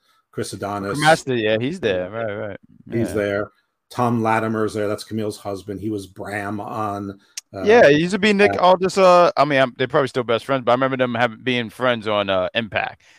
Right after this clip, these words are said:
Speaker 1: Right.
Speaker 2: So what you're saying is, like, N W A, in a way, is kinda like how Impact was, like, how they would make all these stars and they would just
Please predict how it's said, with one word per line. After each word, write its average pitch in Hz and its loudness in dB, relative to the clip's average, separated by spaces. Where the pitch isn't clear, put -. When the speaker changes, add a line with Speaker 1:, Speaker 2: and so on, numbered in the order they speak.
Speaker 1:
Right. 107 -4
Speaker 2:
So 202 10
what 190 4
you're 196 6
saying 269 8
is, 185 2
like, 151 6
N 165 0
W 151 4
A, 135 4
in 123 -2
a 123 -2
way, 113 0
is 110 -4
kinda 131 0
like 117 2
how 107 4
Impact 139 2
was, 139 2
like, 117 -2
how 123 4
they 123 0
would 120 -4
make 120 -2
all 123 2
these 117 -6
stars 117 2
and 104 -8
they 107 2
would 107 -4
just 107 -8